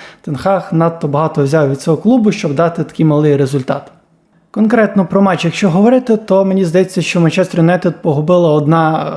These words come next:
е, конкретна річ. Це переходи в захист. Вони при втраті м'яча, в них були величезні проблеми. Давайте я просто покажу декілька епізодів схожих, які відбулись за цей матч, і деякі з них приве-,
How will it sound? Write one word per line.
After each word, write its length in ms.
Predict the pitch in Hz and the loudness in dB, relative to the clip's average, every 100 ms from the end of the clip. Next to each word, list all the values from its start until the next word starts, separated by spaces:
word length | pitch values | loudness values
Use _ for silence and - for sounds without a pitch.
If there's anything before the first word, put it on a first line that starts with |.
| - | -10
е, 60 | - | -4
конкретна 580 | 165 175 165 147 143 147 | -2 2 0 0 0 0
річ. 320 | 147 - - | 0 -2 -12
Це 200 | - 156 | -6 -4
переходи 480 | 147 156 139 185 147 | -2 -2 0 0 0
в 40 | 135 | 0
захист. 520 | 170 180 233 208 - | -2 -2 -4 -6 -2
Вони 280 | 170 170 165 - - | 2 2 0 -6 -4
при 120 | 170 | -2
втраті 420 | 160 170 147 - | 0 -2 -2 -2
м'яча, 340 | 147 139 156 131 | -2 0 -2 0
в 100 | 147 | 0
них 160 | 147 | 0
були 260 | 143 151 143 | 2 2 4
величезні 560 | 147 156 151 156 143 | 2 2 2 0 2
проблеми. 480 | 147 165 208 247 226 202 - - | -2 0 2 2 2 -2 -12 -12
Давайте 240 | 165 170 160 | -2 0 0
я 60 | |
просто 320 | 160 170 - - | -4 -4 -4 -10
покажу 380 | - 170 143 | -4 -4 -2
декілька 400 | 156 151 147 131 | -2 -2 -2 -2
епізодів 500 | 143 139 170 233 185 | -2 0 0 0 0
схожих, 540 | 147 - 170 127 127 - | -6 -2 0 0 -4 -12
які 220 | 143 156 | -8 -6
відбулись 480 | 143 143 160 143 127 | -4 0 0 2 0
за 300 | 151 139 127 - - - _ | 0 -2 -4 -12 -20 -20 _
цей 200 | - 156 | -2 0
матч, 380 | 160 240 254 285 | 0 0 -2 -4
і 440 | 262 175 156 147 | 0 2 2 0
деякі 360 | 143 156 143 139 | 0 0 0 -2
з 60 | |
них 140 | 147 135 | -2 -2
приве-, 400 | 151 147 147 | -2 0 0